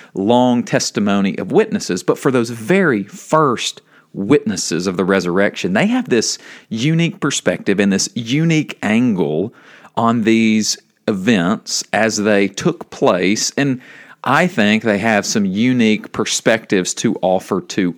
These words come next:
us today in the twenty-first century as we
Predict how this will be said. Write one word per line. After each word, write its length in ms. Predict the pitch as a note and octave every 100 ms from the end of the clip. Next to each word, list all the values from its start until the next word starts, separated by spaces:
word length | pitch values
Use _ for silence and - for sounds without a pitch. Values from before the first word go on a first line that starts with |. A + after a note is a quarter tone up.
| -
us 440 | D#3+ D3+ G#2+ -
today 380 | - - F#2+ G2
in 80 | G2
the 60 | F#2+
twenty-first 640 | G2+ F2+ F2+ - A#3 -
century 500 | F#2+ F2+ F#2 F#2 D2+
as 140 | G2+
we 360 | G2+ C3+ C#3+